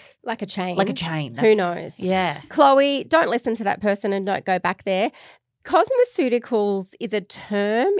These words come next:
Speaker 1: It is not a certification.
Speaker 2: Exactly. It's like organic. Oh, well, actually, organic is a
Speaker 1: No,
Speaker 2: certification, but
Speaker 1: certified
Speaker 2: Yeah.
Speaker 1: organic is, but
Speaker 2: But
Speaker 1: i-,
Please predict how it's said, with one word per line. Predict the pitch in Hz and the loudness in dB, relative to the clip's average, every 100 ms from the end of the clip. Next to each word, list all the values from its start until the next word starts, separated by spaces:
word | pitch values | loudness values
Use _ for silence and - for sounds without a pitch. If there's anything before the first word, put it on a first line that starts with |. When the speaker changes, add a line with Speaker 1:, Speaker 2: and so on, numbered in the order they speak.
| - | -2
Speaker 1:
It | 262 | -2
is | 262 | -2
not | 240 233 254 | 0 0 0
a | |
certification. | - 233 226 - 233 220 202 220 - 180 - | -2 -2 -2 -4 -8 -2 -2 -2 -4 -6 -6
Speaker 2:
Exactly. | 214 440 494 523 480 302 | -2 -2 -2 2 2 2
It's | 247 403 | 2 0
like | 415 | 4
organic. | 370 254 247 330 180 - - | 2 6 4 4 -4 -8 -2
Oh, | 170 | 0
well, | 143 | 0
actually, | 160 190 | -2 -4
organic | 147 160 160 147 | -4 -2 -4 -6
is | 160 | -10
a | 170 269 | -4 2
Speaker 1:
No, | 269 240 | 6 6
Speaker 2:
certification, | 180 156 277 | 6 2 6
but | 277 330 | 10 8
Speaker 1:
certified | 392 440 330 285 | 6 6 8 8
Speaker 2:
Yeah. | 240 | 6
Speaker 1:
organic | 214 220 170 165 190 | 6 6 4 2 -2
is, | 170 226 | -2 2
but | 277 | 2
Speaker 2:
But | 247 | 4
Speaker 1:
i-, | 262 | -2